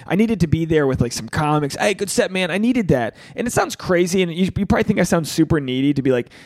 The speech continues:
"Th-, why did you need the s-, the, the adoration of others?"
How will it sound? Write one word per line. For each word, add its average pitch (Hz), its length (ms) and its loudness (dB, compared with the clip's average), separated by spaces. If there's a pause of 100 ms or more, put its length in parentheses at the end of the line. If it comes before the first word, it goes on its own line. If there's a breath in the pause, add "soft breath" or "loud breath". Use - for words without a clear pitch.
(140 loud breath)
"Th-, - 160 2
why 143 200 2
did 202 160 0
you 196 60 0
need 175 460 0
the - 80 -2
s-, - 340 -2
the, 139 540 0
the 131 240 -4
adoration 139 580 0
of 131 140 -2
others?" 131 280 0